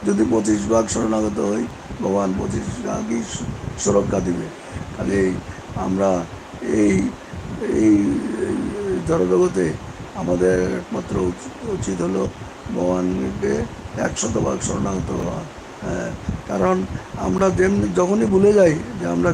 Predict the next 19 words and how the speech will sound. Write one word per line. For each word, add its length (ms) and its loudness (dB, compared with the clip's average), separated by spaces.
কৃষ্ণের 380 -2
নিত্য 300 0
দাস, 220 0
কারণ, 360 0
আহ, 100 2
ইয়াতে, 560 2
আহ, 640 -4
শ্লোকে 500 2
পনেরো, 460 2
আহ, 840 0
অধ্যায়, 380 -2
অর্থাৎ 280 -2
পুরুষোত্তম 580 -2
যুগের 180 0
সাত 260 -6
নম্বর 160 -4
শ্লোকে 180 -4
বলছে, 320 -4
"মহাবংশ 640 4